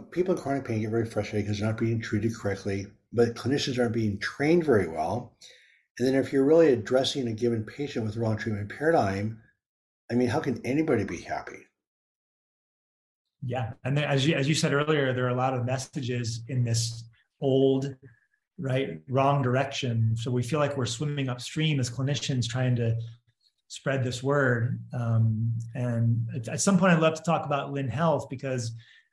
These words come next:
Speaker 2: as, as I realized that I couldn't scale what I did, you know, bigger than my clinical practice, it was very clear that, um, I needed to sort of look in other directions, including teaching and, and technology. And so how do we scale this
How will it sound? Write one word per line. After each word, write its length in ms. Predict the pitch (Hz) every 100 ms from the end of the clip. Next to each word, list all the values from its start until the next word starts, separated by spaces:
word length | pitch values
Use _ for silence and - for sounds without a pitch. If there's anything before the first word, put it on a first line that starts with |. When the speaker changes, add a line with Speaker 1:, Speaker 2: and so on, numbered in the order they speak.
| _ _ _
Speaker 2:
as, 160 | - 147
as 160 | 156 135
I 120 | 156
realized 520 | 156 151 139 139 117
that 80 | 135
I 80 | 139
couldn't 280 | - 156
scale 360 | 127 - 143 135
what 140 | 131
I 100 | 123
did, 480 | 117 143 135 117 117 120 - _ _ _ -
you 80 | 123
know, 140 | 117
bigger 320 | 113 131 135
than 140 | 127 127
my 120 | 117
clinical 340 | 113 202 202
practice, 560 | - 120 113 120 117 117
it 40 |
was 140 | 127 117
very 200 | 131 120
clear 320 | - 135 127
that, 280 | 120 117 117 - _ _ _ -
um, 260 | 123 120 131
I 40 |
needed 280 | 131 127 113
to 40 |
sort 240 | - 147 123
of 80 |
look 280 | 117 127 -
in 180 | 131 123
other 160 | 135 131
directions, 480 | 120 131 - 123
including 380 | 117 123 131 127
teaching 540 | - 139 - 131 120 117
and, 340 | 117 113 117 113
and 240 | 131 120 113
technology. 960 | 135 135 123 139 139 110 107 104 107 _ _ _ _ _ _ _
And 280 | 127 120 117
so 300 | 113 127 123
how 140 | -
do 80 | 170
we 100 | 175
scale 540 | 151 - - 147 151 139
this 640 | 123 117 117 117 -